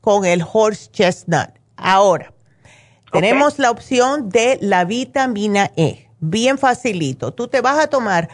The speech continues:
Speaker 1: dos vitaminas E al día y todas las noches, Anita, te vas a poner, ah, vas a pinchar una vitamina E y te la introduces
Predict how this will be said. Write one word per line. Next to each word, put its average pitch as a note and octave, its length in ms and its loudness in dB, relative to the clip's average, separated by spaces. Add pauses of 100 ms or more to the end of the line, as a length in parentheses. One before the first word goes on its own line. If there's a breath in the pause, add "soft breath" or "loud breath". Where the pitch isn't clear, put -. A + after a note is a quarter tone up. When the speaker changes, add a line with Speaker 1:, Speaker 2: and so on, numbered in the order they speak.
(280 soft breath)
Speaker 1:
dos B3 460 2
vitaminas B3+ 840 -2
E G3+ 240 -2 (140)
al D#3 260 0
día C4+ 420 0 (340 soft breath)
y A3 160 -2 (180)
todas F4 480 6
las D4+ 240 0
noches, D#4 560 0
Anita, C#4+ 600 -2 (500 soft breath)
te A3+ 200 2
vas B3+ 320 0
a D#4+ 140 -2
poner, B3 800 0
ah, - 100 2
vas D4 160 2
a F4 100 2
pinchar D4+ 580 0
una D4 240 2
vitamina B3+ 560 0
E F#3+ 180 0 (1080 soft breath)
y C4+ 160 0
te C4 160 2
la B3 140 2
introduces D4 1000 0